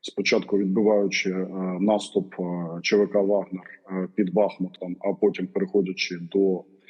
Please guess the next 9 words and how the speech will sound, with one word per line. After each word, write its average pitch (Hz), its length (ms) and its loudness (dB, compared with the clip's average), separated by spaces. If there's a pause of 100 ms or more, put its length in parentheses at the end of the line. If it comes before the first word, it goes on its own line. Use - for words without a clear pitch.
(340)
українського 139 540 2
контрнаступу, 127 800 0
в 104 60 -4
якому, 107 520 0 (120)
е, 98 320 -2
досягла 104 380 2
достатньо 98 460 -2
значних 104 460 -4
успіхів. - 420 -6